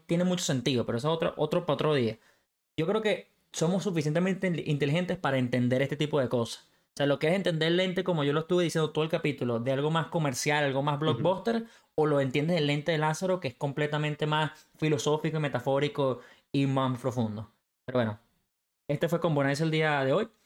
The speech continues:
Speaker 1: Eh, acompañado siempre de Lázaro, Oz, joya. Joya como siempre, no hay ningún tipo de, de que yo diga que no es joya. La semana que viene, como dijimos, Atlantis, vamos a darle un pelo más el nivel, pero yo creo que esta también película, para mí, súper infravalorada, y también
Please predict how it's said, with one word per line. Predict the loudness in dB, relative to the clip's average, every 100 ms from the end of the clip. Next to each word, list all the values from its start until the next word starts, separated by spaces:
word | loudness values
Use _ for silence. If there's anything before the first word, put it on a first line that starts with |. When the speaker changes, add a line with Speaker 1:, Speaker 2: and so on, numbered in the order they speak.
| _ -20 _ _ _ -2
Speaker 1:
Eh, | 2 2
acompañado | 2 0 0 0
siempre | 0 2
de | 2
Lázaro, | 2 0 0 -2 -4
Oz, | 0 0 -2 -8 -12 _ _ _ _
joya. | 0 2 0 -2 -14 -20 -20 _ _
Joya | -2 -2
como | 0 0
siempre, | 0 0 -2 -2
no | -2
hay | 0
ningún | 0 0 0 -2
tipo | -2 0
de, | 0 0 -2 -4 -10
de | -8
que | -2
yo | 0
diga | 0 0 0 2
que | 0
no | 0
es |
joya. | 0 -2 -4 _ _ _ _ _
La | -4
semana | 0 0 0
que |
viene, | 0 0
como | 0 0
dijimos, | 2 2 -2 -2
Atlantis, | -2 0 0 0 -2 -4 -2
vamos | 0 0
a |
darle | 2 0
un |
pelo | 0 0
más | 2 2
el |
nivel, | 2 0 0
pero | 0 0
yo | -2 -4
creo | -2 -2
que | -2
esta | -2 -2
también | 0 0
película, | 0 0 -2 -2
para | -2 0
mí, | 0
súper | 0 -2 -2
infravalorada, | 0 0 0 2 0 -2
y | -4
también | -2 0 -2 -4